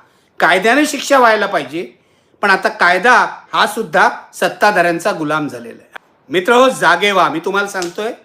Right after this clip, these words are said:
हे फार वाईट आहे. आज जे असीम विर-, सरोदे विरोधात घडलेलं आहे, ते तुमच्या बाबतीतही घडू शकतं. तुम्ही वकील असण्याची गरज नाही.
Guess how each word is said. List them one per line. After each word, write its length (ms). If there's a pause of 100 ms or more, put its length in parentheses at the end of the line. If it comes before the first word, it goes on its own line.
(720)
हे 120
फार 140
वाईट 360
आहे. 260 (680)
आज 380
जे 80
असीम 420
विर-, 200
सरोदे 380
विरोधात 380
घडलेलं 460
आहे, 160 (520)
ते 280
तुमच्या 320
बाबतीतही 480
घडू 200
शकतं. 460 (540)
तुम्ही 160
वकील 320
असण्याची 340
गरज 260
नाही. 260